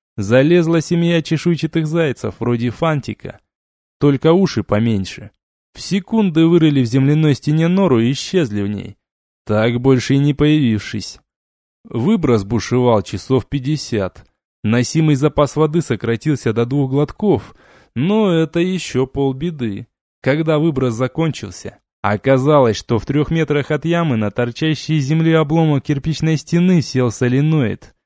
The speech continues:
который запросто доставал разрядом до любого края ямы. Пришлось орудовать лопатой больше часа, превращая часть дальней земляной стенки в лестницу,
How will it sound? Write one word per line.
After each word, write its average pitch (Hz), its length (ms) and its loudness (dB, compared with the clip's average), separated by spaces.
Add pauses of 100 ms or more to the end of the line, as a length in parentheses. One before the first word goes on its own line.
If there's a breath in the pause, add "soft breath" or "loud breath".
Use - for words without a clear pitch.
(280)
который 131 580 4
запросто 120 580 0
доставал 127 580 2
разрядом 120 540 0
до 104 120 -2
любого 135 480 2
края 135 340 -2
ямы. 131 560 -2 (360)
Пришлось 170 680 0
орудовать 135 500 2
лопатой 143 540 0
больше 113 380 -2
часа, 135 440 -6
превращая 120 800 -2
часть 123 340 -2
дальней 123 360 0
земляной 127 560 0
стенки 151 420 -2
в 151 80 2
лестницу, 160 640 -4